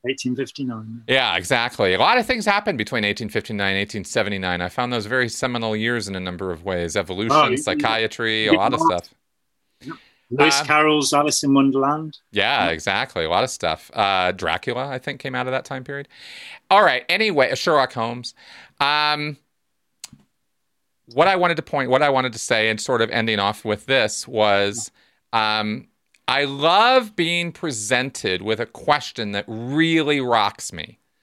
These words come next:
Speaker 2: that really changes my, my universe, right? It really rocks my, my head and how I'm thinking about things. And let me tell you one that was put out this morning on Twitter, of all places.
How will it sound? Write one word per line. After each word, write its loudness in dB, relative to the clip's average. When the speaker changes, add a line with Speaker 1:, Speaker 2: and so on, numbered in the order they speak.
Speaker 2:
that -2
really 4
changes -2
my, 2
my -2
universe, -4
right? 2
It -2
really 2
rocks 0
my, 0
my -2
head -2
and -10
how -2
I'm -6
thinking -10
about -10
things. -10
And -2
let 0
me 0
tell 0
you 0
one 2
that -6
was -4
put -2
out 0
this -12
morning -4
on -8
Twitter, 0
of -4
all 0
places. -8